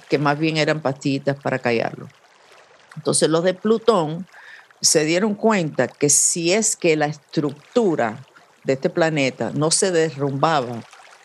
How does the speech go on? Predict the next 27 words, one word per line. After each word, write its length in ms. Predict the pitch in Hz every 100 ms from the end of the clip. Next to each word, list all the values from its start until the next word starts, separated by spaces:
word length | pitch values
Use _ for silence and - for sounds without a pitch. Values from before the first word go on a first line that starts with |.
| -
de 120 | 101
un 140 | 143 180
minuto 360 | 165 156 170
para 220 | 151 131
otro, 380 | 131 123 127 160 - - - - - - - _ _ _ _ _
de 120 | 156
que 100 | 156
esto 180 | 151 156
iba 180 | 147 131
a 60 | -
terminar 380 | 120 123 123
mal. 260 | - - - - _ _ _ _ _ _ _ _ _ - _ _ _ _ -
Y 160 | 220
que 100 | 214
hacía 320 | 180 - 190 160
falta 720 | - 208 247 269 165 139 156 - _ - -
esa, 680 | 170 190 - 190 180 185 175 - - -
ese 220 | 175 208
caos, 760 | 180 190 147 156 285 - - - _ - - - - - - _ -
y 100 | -
en 120 | 202 190
ese 160 | 185
momento 400 | 180 165 165 175
podría 480 | 160 156 156 156 151
haber 260 | 151 147 -
una 200 | 156 147
transformación. 1200 | 135 127 127 - 135 127 123 120 - 170 185 302